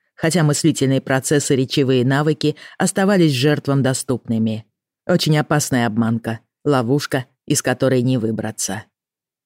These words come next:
"Тогда берем". Они вышли к троице аккурат из центрального прохода. Пол забрызган кровью — в центре лужи неподвижная девушка.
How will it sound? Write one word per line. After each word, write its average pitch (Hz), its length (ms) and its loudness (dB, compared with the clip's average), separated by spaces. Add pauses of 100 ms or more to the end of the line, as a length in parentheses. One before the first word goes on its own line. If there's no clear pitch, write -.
(180)
"Тогда 156 400 4
берем". 110 640 0 (720)
Они 208 240 4
вышли 214 260 4
к - 80 -6
троице 185 400 2
аккурат 170 420 2
из 151 100 0
центрального 135 580 2
прохода. 110 600 -4 (340)
Пол 147 200 4
забрызган 123 580 0
кровью — 143 440 -2 (260)
в - 80 -16
центре 160 340 4
лужи 147 280 4
неподвижная 127 720 2
девушка. 110 600 -4